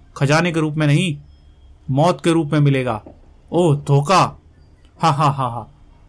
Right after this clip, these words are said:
तुम इससे जो कुछ भी कह लो सुंदरी, लेकिन मैं इसे व्यापार कहता हूँ, और अच्छा व्यापारी वही होता है जो हमेशा अपने फायदे की सोचे। मेरा नाम नगीना है नागपाशा, नागतंत्रिका नगीना।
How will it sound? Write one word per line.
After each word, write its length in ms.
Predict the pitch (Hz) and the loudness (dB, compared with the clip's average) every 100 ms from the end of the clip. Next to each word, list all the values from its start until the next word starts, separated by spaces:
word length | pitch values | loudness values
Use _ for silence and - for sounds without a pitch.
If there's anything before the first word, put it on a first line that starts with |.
| - | -4
तुम 160 | 214 185 | -2 0
इससे 300 | 170 - 196 | -2 -2 -2
जो 160 | 190 | -2
कुछ 280 | 180 190 - - | -4 -6 -8 -6
भी 80 | 185 | -4
कह 200 | 147 165 147 - - | 0 -2 -2 -10 -6
लो 100 | 156 | -4
सुंदरी, 440 | 147 147 151 180 143 - _ - _ _ _ | 0 0 2 0 -4 -12 _ -20 _ _ _
लेकिन 340 | 127 139 165 175 | -2 0 0 -2
मैं 100 | 175 | -2
इसे 180 | 151 170 | -2 -2
व्यापार 440 | 127 123 143 151 | -2 0 2 2
कहता 260 | 147 135 131 | 2 0 0
हूँ, 200 | 123 110 - - - - | -4 -8 -16 -20 -20 -4
और 120 | 165 | 0
अच्छा 240 | 143 147 170 | 0 0 -2
व्यापारी 420 | 151 143 151 175 | -2 0 0 2
वही 220 | 139 151 | 2 2
होता 260 | 147 139 135 | 2 2 0
है 220 | 160 202 - - - | 0 -4 -12 -20 -4
जो 100 | 175 | 0
हमेशा 420 | 143 139 160 175 | 2 2 2 0
अपने 200 | 143 160 160 | 0 -2 -6
फायदे 360 | - 139 147 | -2 2 2
की 120 | 143 | 0
सोचे। 380 | 143 131 - 117 - - _ - - - - - | -2 -4 -4 -8 -8 -20 _ -20 -20 -20 -20 -6
मेरा 240 | 139 165 180 | -2 0 2
नाम 280 | 180 185 156 | 0 0 -2
नगीना 260 | 160 175 | -2 -2
है 140 | 160 165 | -2 0
नागपाशा, 540 | 151 147 151 143 185 147 - - _ - _ _ _ 135 | -2 0 -2 0 0 -2 -6 -20 _ -20 _ _ _ -2
नागतंत्रिका 760 | 135 160 143 147 143 151 165 | 0 0 0 -2 0 0 0
नगीना। 420 | 135 127 147 143 | 0 2 2 2